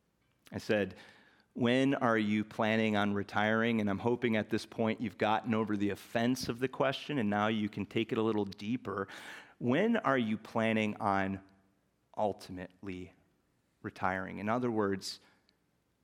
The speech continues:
have you been thinking about the reality that you're gonna die one day?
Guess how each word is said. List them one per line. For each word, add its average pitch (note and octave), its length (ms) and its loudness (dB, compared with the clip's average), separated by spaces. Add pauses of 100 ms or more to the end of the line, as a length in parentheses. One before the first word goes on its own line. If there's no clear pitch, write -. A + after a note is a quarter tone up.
(280)
have B2+ 160 0
you B2 80 4
been C3+ 160 2
thinking C#3 400 0
about G#2+ 300 2
the G2+ 80 -4
reality G2 500 -2
that G2 180 -6
you're A2 100 -6
gonna G2+ 180 -4
die G2 320 -4
one F2+ 200 -14
day? - 280 -18